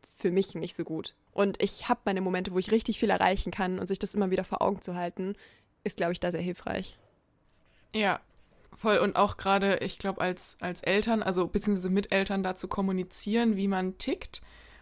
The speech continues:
Speaker 2: Und dass es eben gerade da nicht hilft, wenn man noch mehr eingeengt wird, wenn noch mehr gesagt wird, keine Ahnung, „Räum dein Zimmer auf“ oder sowas, sondern dass es bei Rebels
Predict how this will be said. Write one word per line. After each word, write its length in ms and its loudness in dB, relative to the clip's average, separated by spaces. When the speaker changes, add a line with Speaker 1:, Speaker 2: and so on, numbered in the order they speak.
Speaker 2:
Und 500 0
dass 120 4
es 140 0
eben 240 4
gerade 440 6
da 160 4
nicht 260 4
hilft, 260 0
wenn 80 -4
man 100 -2
noch 160 -4
mehr 160 0
eingeengt 400 0
wird, 120 -4
wenn 120 0
noch 180 4
mehr 180 0
gesagt 420 -2
wird, 160 -4
keine 220 2
Ahnung, 160 2
„Räum 180 2
dein 140 2
Zimmer 320 6
auf“ 240 4
oder 240 0
sowas, 360 0
sondern 440 0
dass 180 6
es 140 2
bei 200 4
Rebels 400 4